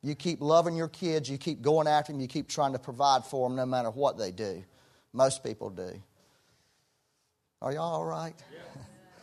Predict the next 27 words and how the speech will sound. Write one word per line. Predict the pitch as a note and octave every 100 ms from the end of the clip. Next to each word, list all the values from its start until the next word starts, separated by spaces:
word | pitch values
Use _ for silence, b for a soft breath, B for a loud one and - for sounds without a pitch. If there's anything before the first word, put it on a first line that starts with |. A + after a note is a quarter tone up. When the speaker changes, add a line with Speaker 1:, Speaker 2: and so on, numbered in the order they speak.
| -
Speaker 1:
<laughs> | - - - _ _ -
Lord | A3+ C#4+ B3
help | D3 D3+
us. | C3 C#3 - B B B B B B -
Yes | C3+ C#3+ D#3 D#3
and | D#3
amen. | D3 D#3 B2+ A2 A2 - - _ - _ _ - _ _ - _ _ b b b b b b
So | - F3
here, | F#3+ A3 G3 C3+ -
all | C#3+ D3
right, |
I | E3+
got | D#3
a |
couple | D#3 C3+
more | C3+ C3
minutes. | B2+ B2 A#2+
I'm, | C#3+ C#3+ A#2+ A#2
or, | C3 C3+
or | A#2+ C3 C3
maybe | C#3 C3+
I | C3
should | - -
stop. | - G#3+ C3+ -
I | B2
don't | D3 D#3
know. | G#3+